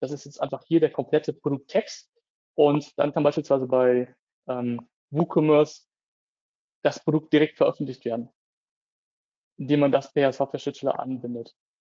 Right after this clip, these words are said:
Oder man lässt es beispielsweise in einer Excel-Tabelle einfügen, sodass man beispielsweise bei Google Sheet einfach diesen Produkttext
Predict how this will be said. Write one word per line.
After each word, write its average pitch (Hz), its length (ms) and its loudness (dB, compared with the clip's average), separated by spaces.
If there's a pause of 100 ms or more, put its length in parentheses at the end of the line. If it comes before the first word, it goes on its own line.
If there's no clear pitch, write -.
(100)
Oder 185 580 4
man 143 160 0
lässt 151 180 0
es - 180 -8
beispielsweise 143 680 0
in 139 160 -2
einer - 220 -2
Excel-Tabelle 143 760 -2 (540)
einfügen, 180 720 0 (180)
sodass 147 240 0
man 147 140 2
beispielsweise 147 400 0
bei 139 100 2
Google 143 240 -6
Sheet 151 260 -8
einfach 143 220 -6
diesen 135 400 -8
Produkttext - 720 -8